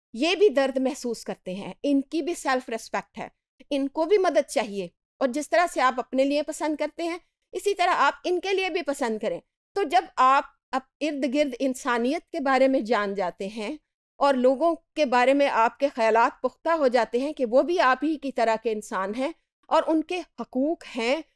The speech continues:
उनके लिए आप पर कुछ फ़राइज़ हैं, तो ये इंसानियत की बहुत बड़ी खिदमत है कि इस तरह के लोगों की तरबियत की जाए कि वो बड़े होके एक मुफीद मुआशरा बनाएं, जिसमें लोगों को एहसास हो,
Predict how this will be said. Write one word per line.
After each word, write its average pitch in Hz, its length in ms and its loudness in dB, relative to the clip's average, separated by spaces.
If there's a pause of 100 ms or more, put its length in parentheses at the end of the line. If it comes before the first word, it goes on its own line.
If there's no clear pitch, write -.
(120)
उनके 311 360 -2
लिए 302 280 0 (120)
आप 254 340 4 (120)
पर 294 140 2
कुछ - 300 -10 (100)
फ़राइज़ 254 480 4
हैं, 262 280 0 (380)
तो 311 80 -2
ये 302 300 2 (300)
इंसानियत 262 580 2
की 285 100 -6
बहुत 226 340 -6
बड़ी 233 160 0
खिदमत 240 460 -4
है 214 200 -2 (300)
कि 320 80 -4
इस - 280 -8
तरह 311 220 0
के 349 180 -4
लोगों 240 420 4
की 269 140 -10
तरबियत 233 480 -4
की 220 120 -10
जाए 202 260 0 (320)
कि 294 120 -2
वो 277 60 2
बड़े 269 280 2
होके 262 280 0
एक 294 240 -2
मुफीद 294 520 -2
मुआशरा 269 500 0
बनाएं, 226 420 -2 (300)
जिसमें 294 260 -2
लोगों 240 320 2
को 339 280 -8
एहसास 226 640 -2
हो, 233 280 0